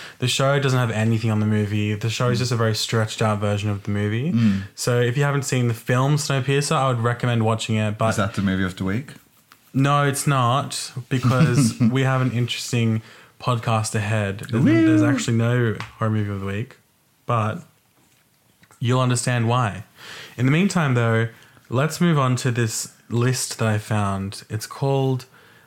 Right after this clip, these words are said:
Speaker 1: um, this is, like, these, it's just, like, one of those stupid lists that you find online, but it actually looks pretty promising. And it is one of those lists that is about, like, ten terrifying things that are, that are real,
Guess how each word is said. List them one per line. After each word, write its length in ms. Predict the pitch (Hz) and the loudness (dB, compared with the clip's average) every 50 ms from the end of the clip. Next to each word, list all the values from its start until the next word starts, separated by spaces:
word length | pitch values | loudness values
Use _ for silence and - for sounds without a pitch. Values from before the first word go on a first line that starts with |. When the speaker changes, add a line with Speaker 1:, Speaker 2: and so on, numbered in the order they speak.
| _ _ | _ _
Speaker 1:
um, 560 | 110 113 113 113 113 110 110 110 107 101 - - | -2 0 2 2 2 2 2 0 0 -2 -4 -4
this 200 | - 110 113 110 | -2 -2 0 0
is, 140 | 120 120 127 | 0 0 0
like, 180 | 131 127 123 - | 0 -2 0 0
these, 260 | 131 123 120 113 110 | 0 0 0 0 0
it's 180 | 101 113 - | -2 -4 -4
just, 140 | - 151 - 160 | -4 -2 -2 -2
like, 100 | 143 131 | 0 0
one 120 | 127 123 | 0 2
of 60 | 120 117 | 2 0
those 140 | 113 110 | 0 -2
stupid 320 | - - - 123 113 117 107 | -4 -4 -2 -2 0 0 0
lists 220 | 110 110 107 - | 0 0 -2 -2
that 80 | - - | -4 -6
you 60 | 110 | -6
find 200 | - 113 107 104 | -4 -2 0 0
online, 360 | 104 104 104 104 101 101 101 | 0 0 0 0 0 -2 -2
but 100 | 101 107 | -2 -2
it 40 | 104 | -2
actually 280 | 107 113 110 - 117 110 | -2 -2 -2 -2 -2 -2
looks 160 | 104 - - | -2 -4 -4
pretty 180 | - 107 104 | -6 -6 -6
promising. 580 | 104 - - 104 98 98 - 92 90 95 107 117 - - - - - - - - - | -4 -4 -4 -4 -4 -4 -6 -8 -8 -8 -8 -10 -10 -14 -16 -16 -16 -18 -18 -6 -2
And 160 | 123 123 127 | 0 0 2
it 140 | 127 123 123 | 2 2 2
is 180 | 127 127 123 120 | 2 2 2 2
one 180 | 127 123 127 | 0 0 0
of 60 | 135 139 | 0 0
those 220 | 139 131 123 117 | 0 0 2 2
lists 300 | 120 117 117 117 113 - | 2 2 2 0 0 -2
that 380 | - 120 113 110 110 107 - - _ _ | -2 -2 0 0 -2 -4 -6 -14 _ _
is 1000 | - 117 117 117 117 113 113 113 113 113 110 110 113 113 110 107 107 - - - - - - - - - _ - | -4 -2 0 2 2 2 2 2 2 2 2 2 2 0 0 -2 -2 -6 -8 -12 -14 -20 -20 -20 -20 -16 _ -8
about, 360 | 113 110 117 110 110 110 82 | -4 -2 0 0 0 0 0
like, 160 | 110 110 - - | -2 -4 -4 -6
ten 640 | - - - - 113 113 113 113 113 110 107 110 - | -10 -8 -4 -2 0 0 2 2 2 0 0 -2 -4
terrifying 540 | - - 113 110 107 - 107 107 107 104 | -4 -2 -2 -2 0 0 -2 0 0 -2
things 240 | 104 110 107 107 101 | -2 -2 -2 -2 0
that 100 | 107 104 | -2 -2
are, 180 | 104 107 95 - | -2 -2 -4 -4
that 160 | 110 113 107 | -6 -4 -2
are 60 | 110 107 | -2 -2
real, 640 | 104 104 110 117 123 117 101 98 101 104 110 117 | 0 0 0 0 0 0 0 0 -2 -4 -4 -6